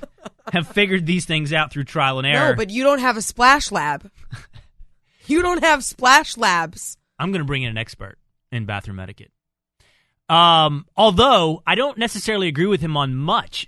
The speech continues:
Speaker 2: uh, s-, especially politically. My friend Pete Dominick, who's a host of, uh, Stand Up with Pete Dominick on the mornings on Sirius X M Radio,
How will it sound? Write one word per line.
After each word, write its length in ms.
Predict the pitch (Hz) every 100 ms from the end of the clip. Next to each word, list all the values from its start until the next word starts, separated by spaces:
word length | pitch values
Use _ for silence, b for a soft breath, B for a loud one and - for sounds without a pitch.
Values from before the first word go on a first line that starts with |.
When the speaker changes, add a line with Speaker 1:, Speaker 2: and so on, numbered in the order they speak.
| -
Speaker 2:
uh, 60 | _ _ _ _ _
s-, 200 | - - - _ _ -
especially 520 | - 196 202 131 110 -
politically. 600 | 143 185 - 127 110 -
My 140 | 160
friend 220 | 170 240 226
Pete 180 | 208 156
Dominick, 340 | 151 143 123
who's 140 | 147
a 60 | 131
host 340 | 139 143 -
of, 200 | 131 113
uh, 360 | 120 117 113 104 - b b b b b b
Stand 320 | - - 190 165
Up 100 | 147
with 120 | -
Pete 120 | 151
Dominick 360 | 143 151 135 135
on 80 |
the 40 | 127
mornings 380 | 135 156 143 127
on 100 | 123
Sirius 340 | - 151 131
X 180 | 143 -
M 120 | 127
Radio, 260 | 143 139